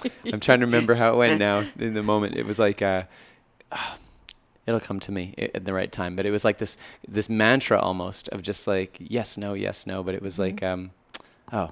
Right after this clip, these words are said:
Speaker 2: it was, it was really funny at the time. It'll come back. But
Speaker 1: It's,
Speaker 2: yeah,
Speaker 1: it's
Speaker 2: it's that
Speaker 1: there.
Speaker 2: constant,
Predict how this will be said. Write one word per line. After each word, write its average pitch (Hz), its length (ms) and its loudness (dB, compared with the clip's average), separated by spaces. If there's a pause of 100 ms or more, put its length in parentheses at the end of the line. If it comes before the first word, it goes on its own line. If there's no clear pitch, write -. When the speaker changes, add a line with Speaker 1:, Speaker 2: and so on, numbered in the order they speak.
(140)
Speaker 2:
it 107 80 -4
was, 101 180 -2
it - 100 -8
was 101 180 -8
really 101 280 -2
funny 92 340 -8
at 98 120 -14
the - 80 -12
time. 95 300 -8 (180)
It'll 131 100 2
come 123 160 -2
back. 95 300 4 (420)
But 117 100 6
Speaker 1:
It's, 123 60 6
Speaker 2:
yeah, 127 140 8
Speaker 1:
it's 82 80 4
Speaker 2:
it's - 180 2
that - 80 8
Speaker 1:
there. 180 200 8
Speaker 2:
constant, 127 520 0